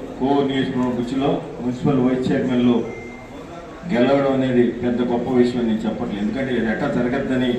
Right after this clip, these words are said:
మీకు తెలుసు, నాకు తెలుసు. ఎందుకంటే ఈరోజు ప్రజలకు అందుబాటులో ఉండాలా, కార్యకర్తలు, నాయకులు, కష్ట నష్టాలు అన్నీ తెలిసిన వ్యక్తులు, రాజకీయాల్లో ఉన్న,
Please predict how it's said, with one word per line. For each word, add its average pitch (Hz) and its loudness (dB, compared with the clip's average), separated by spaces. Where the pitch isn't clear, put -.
మీకు 120 4
తెలుసు, 120 2
నాకు 117 -2
తెలుసు. 92 -4
ఎందుకంటే 139 0
ఈరోజు 151 4
ప్రజలకు 156 2
అందుబాటులో 147 2
ఉండాలా, 131 0
కార్యకర్తలు, 151 2
నాయకులు, 143 0
కష్ట 175 2
నష్టాలు 143 2
అన్నీ 147 0
తెలిసిన - -2
వ్యక్తులు, 135 2
రాజకీయాల్లో 147 2
ఉన్న, 151 0